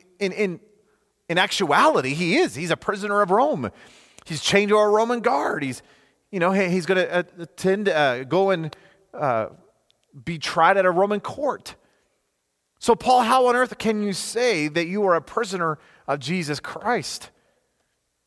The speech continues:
See, isn't it interesting when you look at these two ideas?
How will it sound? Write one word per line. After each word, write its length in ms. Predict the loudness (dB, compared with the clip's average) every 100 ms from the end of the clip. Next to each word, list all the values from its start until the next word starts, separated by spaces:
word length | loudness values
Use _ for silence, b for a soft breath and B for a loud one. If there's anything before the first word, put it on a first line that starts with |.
| _ _ _ _ _ _ _ _ _
See, 320 | -8 -6 -6 -12 _
isn't 240 | -2 0 -2
it 60 |
interesting 380 | -2 -4 -6 -4
when 80 | -4
you 80 | -2
look 160 | -4
at 80 | -6
these 160 | -8 -8
two 180 | -2
ideas? 540 | -2 -2 -2 -2 -4